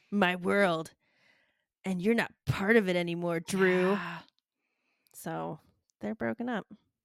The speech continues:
Speaker 2: They, uh, they've been a real bodice ripper from start to finish, and, uh, I hope this isn't the end. I don't want this, like, what my notes say, "Is this feud over?" All caps,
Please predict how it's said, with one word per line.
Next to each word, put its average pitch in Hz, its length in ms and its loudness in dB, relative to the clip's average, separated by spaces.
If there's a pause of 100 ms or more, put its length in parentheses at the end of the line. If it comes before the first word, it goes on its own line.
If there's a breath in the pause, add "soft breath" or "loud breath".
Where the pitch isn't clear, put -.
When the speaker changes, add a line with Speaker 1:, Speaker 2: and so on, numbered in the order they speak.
(220)
Speaker 2:
They, 202 440 -6
uh, 226 260 -2
they've 202 300 -6
been 220 160 -4
a 214 80 -4
real 190 220 -2
bodice 170 400 -4
ripper 156 260 -10
from 165 200 -12
start - 320 -6
to 156 80 -14
finish, 151 720 -8
and, 151 360 -8
uh, 151 280 -4 (680 soft breath)
I 190 80 -6
hope 285 260 2
this 311 180 -4
isn't 269 200 6
the 240 140 2
end. 240 340 6
I 180 120 -4
don't 233 180 0
want 233 220 4
this, 247 220 -8
like, 240 220 -6 (460 loud breath)
what 214 140 -10
my 277 140 6
notes 269 340 6
say, 233 280 6
"Is 240 140 2
this 277 240 -4
feud 247 320 -4
over?" 254 420 2
All 175 200 0
caps, - 360 -6